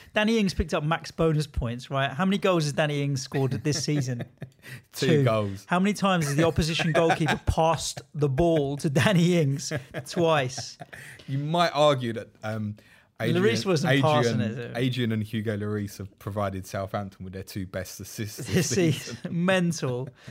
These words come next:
Speaker 1: Um, but how he managed to nick maximum bonus points this weekend, I do not know. But
Speaker 2: Redmond,
Speaker 1: he did.
Speaker 2: Redmond started up front.
Speaker 1: Yeah. Tell me about Son, because I've got Son on my wild card. I had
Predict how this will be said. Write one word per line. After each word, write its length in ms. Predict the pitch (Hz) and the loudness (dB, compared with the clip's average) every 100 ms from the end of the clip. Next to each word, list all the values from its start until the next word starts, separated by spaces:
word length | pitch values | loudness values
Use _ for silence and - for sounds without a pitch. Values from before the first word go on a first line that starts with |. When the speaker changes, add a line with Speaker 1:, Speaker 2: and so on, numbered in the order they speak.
| - - | -20 -4
Speaker 1:
Um, 320 | 151 147 147 | 0 2 0
but 180 | 135 170 | 0 -2
how 240 | - 190 196 | 2 2 4
he 80 | |
managed 300 | 180 180 175 - | 2 2 0 0
to 60 | |
nick 280 | 151 160 156 | 0 0 0
maximum 500 | 151 - - 147 139 | -4 -2 -2 0 2
bonus 340 | 147 147 143 | 2 2 0
points 300 | 135 139 117 | -4 -6 -6
this 200 | 127 117 | -8 -8
weekend, 400 | 131 123 131 120 - | -6 -6 -4 -6 -6
I 120 | 127 | -6
do 200 | 139 131 | -4 -2
not 280 | 131 131 123 | -2 -4 -8
know. 240 | 123 123 | -10 -10
But 140 | 143 135 | -4 2
Speaker 2:
Redmond, 300 | 175 233 214 | 2 4 4
Speaker 1:
he 80 | 147 | 2
did. 180 | - - | -4 -10
Speaker 2:
Redmond 440 | 117 151 143 135 | -4 -2 -2 -4
started 540 | - - 123 101 85 82 - - | -4 -2 0 0 -4 -12 -18 -14
up 140 | 95 | -14
front. 280 | - 95 87 _ _ _ _ - | -12 -12 -14 _ _ _ _ -8
Speaker 1:
Yeah. 200 | 135 110 _ _ - - | -6 -6 _ _ -20 -12
Tell 120 | - 233 | -4 -2
me 80 | |
about 220 | 262 233 - | 0 -2 -2
Son, 500 | - 175 131 117 - - | -4 0 0 -2 -8 -6
because 300 | 135 165 175 | -2 0 2
I've 240 | 175 170 - _ - | 2 0 -10 _ -6
got 180 | 185 - | -4 -2
Son 320 | - - 156 | -4 0 0
on 100 | 143 139 | 0 0
my 120 | 131 | 0
wild 320 | 131 127 123 | 2 0 -2
card. 340 | - 123 123 | -4 -4 -4
I 160 | 123 131 | -6 -2
had 220 | 160 143 | 0 -2